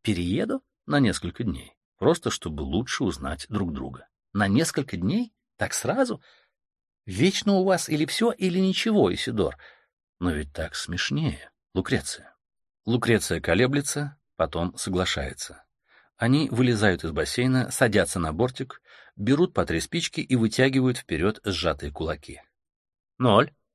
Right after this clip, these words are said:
начинает Лукреция. "Один", отвечает Исидор. Они открывают пустые ладони. "Браво, Лукреция, вы угадали. Но это только начало". "Странно, у меня такое ощущение, что мы продолжаем турнир пуля за смех",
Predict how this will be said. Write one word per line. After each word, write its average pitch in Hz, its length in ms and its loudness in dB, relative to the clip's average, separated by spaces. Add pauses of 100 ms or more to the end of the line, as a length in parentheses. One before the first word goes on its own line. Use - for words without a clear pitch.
(240)
начинает 85 480 -2
Лукреция. 76 640 -4 (480)
"Один", 82 460 -4 (140)
отвечает 87 520 -4
Исидор. 78 440 -8 (540)
Они 131 380 2
открывают 110 760 2
пустые 85 400 -6
ладони. 67 460 -2 (560)
"Браво, 76 420 -4
Лукреция, 73 680 -6 (100)
вы 87 180 -2
угадали. 117 500 -2 (480)
Но 90 240 -4
это - 280 0
только 82 300 -2
начало". - 600 -4 (720)
"Странно, 87 480 -2 (220)
у 131 100 -4
меня 110 220 4
такое 95 280 4
ощущение, 131 520 0
что 113 160 -4
мы 117 140 4
продолжаем 104 600 2
турнир 98 400 2
пуля 95 280 0
за 110 100 0
смех", - 420 -6